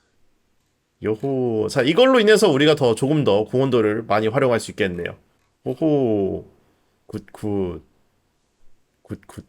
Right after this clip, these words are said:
굿. 좋네, 좋아. 이거 문의하면 엑셀 파일로 준다고요? 아, 그랬어요? 오. 그럼 그걸 유아이화 시킨 거네. 좋지, 어찌됐든. 뭐가 됐든 좋지요.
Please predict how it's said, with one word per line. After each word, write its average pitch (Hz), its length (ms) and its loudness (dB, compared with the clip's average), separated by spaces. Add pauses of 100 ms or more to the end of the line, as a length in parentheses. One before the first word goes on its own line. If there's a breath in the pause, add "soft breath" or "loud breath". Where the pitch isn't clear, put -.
굿. 95 480 -6 (540)
좋네, 113 300 -4
좋아. 85 460 -4 (4000)
이거 160 360 4
문의하면 190 520 4
엑셀 220 320 4
파일로 190 260 4
준다고요? 101 580 0
아, 127 120 4
그랬어요? 123 600 0 (120)
오. 131 1120 0 (200 soft breath)
그럼 131 140 -2
그걸 165 300 4
유아이화 160 420 6
시킨 - 280 -2
거네. 101 300 -2 (640)
좋지, - 300 -2
어찌됐든. 147 600 0
뭐가 - 200 2
됐든 254 240 -2
좋지요. 113 480 -6